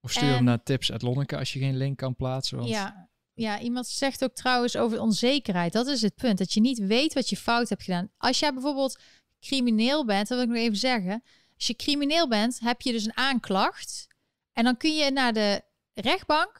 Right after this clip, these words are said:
Speaker 2: en dan word je in de rechtbank, word je, kan jij jouw woordje doen.
Speaker 1: Nee, je bent
Speaker 2: En dan kun
Speaker 1: onschuldig tot het tegendeel bewezen is.
Speaker 2: Ja,
Speaker 1: Je bent
Speaker 2: maar je
Speaker 1: onschuldig.
Speaker 2: maar je hebt dus dan bij de rechtbank, heb je dus dat je,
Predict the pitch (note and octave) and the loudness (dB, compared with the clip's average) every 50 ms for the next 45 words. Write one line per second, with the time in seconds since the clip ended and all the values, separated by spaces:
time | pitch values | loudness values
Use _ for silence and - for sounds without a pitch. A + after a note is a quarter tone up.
0 | - _ - B3 C4 C4 B3 A#3 B3+ E4 F#4 - - D#4+ D4 C4+ B3 G#3 F#3 G3+ | -16 _ -2 0 2 2 4 4 2 2 0 0 -2 -2 0 0 0 0 2 0
1 | B3 E4 - - - D4 D#4 F4+ A4 - - - A3 A#3 C4 C#4 - - C4 A#3+ | -2 -2 -2 0 0 0 0 0 -2 -6 -10 -4 0 0 0 0 -2 -2 -2 0
2 | A#3 A#3 A#3+ - _ _ _ _ _ - - - - - B3+ B3+ B3 B3+ C4 C4+ | 0 -2 -4 -8 _ _ _ _ _ -10 -10 -6 -2 0 2 2 2 2 2 2
3 | C#4+ C4+ C4 A3 G#3 G3 G3+ A3 B3+ D4+ - - - D#4 E3 C#3+ B2+ B2+ C3 C#3+ | 2 2 2 2 2 2 2 2 2 2 0 0 -2 0 2 2 2 2 2 2
4 | E3 D#3 A#3 B3 - - F3 D#3+ D#3+ D3 - - - G3 G#3 G3 D#3 B2+ A#2+ A#2 | 2 2 0 -2 -2 0 2 4 4 4 2 2 4 4 4 4 4 2 0 -2
5 | B2 - - - D#3 D3 C3+ C3+ - - - D#3+ D#3+ D3+ C3+ C#3 C3 C3 B2+ B2 | -2 -6 -8 -8 -6 -6 -6 -6 -8 -4 0 0 2 2 2 2 0 0 0 -2
6 | A2+ A2 A2+ A2+ B2 C#3+ D#3 C#3 A3 A3 A3+ B3+ C4+ - C3+ C3+ B3+ - D3+ C#3+ | 0 0 0 2 2 4 4 4 2 2 0 0 2 2 2 2 2 2 2 2
7 | C3 A#3 A#3+ - D#3+ D3 B2+ A2 - - - A2+ - - _ _ _ - A3+ A#3 | 2 0 2 2 2 2 2 0 -2 -6 -10 -10 -14 -16 _ _ _ -2 0 0
8 | A3 G#3+ G#3 A3+ C#4 - - - D4 C#4 - - - - _ _ _ A3 G#3 G3+ | 2 2 2 2 0 0 -2 -2 0 0 0 -2 -6 -8 _ _ _ -2 0 2
9 | F#3+ G3 F#3 F3+ E3+ F#3 A#3 C#4+ D4 C#4+ C4+ C4 C4+ D4+ D#4 - C4 B3 B3 - | 2 2 0 0 0 0 -2 -2 0 0 2 2 2 0 -2 -2 -2 -2 -2 -2
10 | - B3 G3 G#3+ G3+ A3 - - G#3 G#3 G3+ G3+ - - - F#3+ F#3 F3+ | -4 0 0 0 0 0 -2 -4 -2 -2 -2 -2 -2 -4 -2 -2 -2 -4